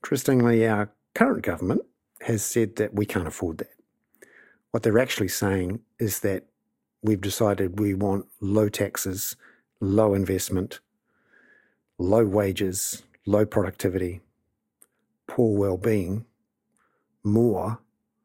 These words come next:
than we want to invest, to have higher taxes, to invest more, to consume less now in the long run. And until we start to unpack the true costs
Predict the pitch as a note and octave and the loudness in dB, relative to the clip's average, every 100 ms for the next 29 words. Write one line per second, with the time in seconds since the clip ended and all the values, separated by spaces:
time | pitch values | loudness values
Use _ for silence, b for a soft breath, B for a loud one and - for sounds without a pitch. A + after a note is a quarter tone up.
0 | _ _ _ _ _ _ _ _ _ _ | _ _ _ _ _ _ _ _ _ _
1 | - G#2+ A2+ G#2 G#2 - G#2 G2+ G2+ G2+ | -4 2 4 2 0 0 0 0 -2 -2
2 | F#2+ F#2 G2 - - - - A2 G2+ F2+ | -2 -2 -2 -4 -12 -14 -4 0 0 -2
3 | G2 G2+ F#2+ - - - F2 - - - | -2 -2 -2 -6 -8 -10 -10 -12 -14 -4
4 | G#2+ G2+ G#2 G2+ - G2 F#2+ F2+ - - | 0 2 0 -2 -2 -2 -2 -6 -14 -4
5 | G#2 - A2 G#2+ G#2 G#2 - G2 G2 F#2 | -2 -2 0 2 2 0 -2 -2 0 -2
6 | F2 _ _ B B B B B B B | -6 _ _ B B B B B B B
7 | B B A2+ G2 F#2 G2 G2+ F#2 F#2 - | B B 0 2 2 2 2 -2 -4 -12
8 | _ _ _ _ _ - B B B A#2 | _ _ _ _ _ -12 B B B 4
9 | A#2+ E3 E3 C#3+ - B2 A2+ - - A#2 | 4 6 6 6 4 2 2 -6 0 4
10 | A#2 - C3 A2+ - - _ - A2 - | 4 4 0 0 -8 -20 _ -10 -6 -4
11 | - B2+ A#2 - F#2+ - - - - | 2 4 4 0 0 -2 -8 -8 -10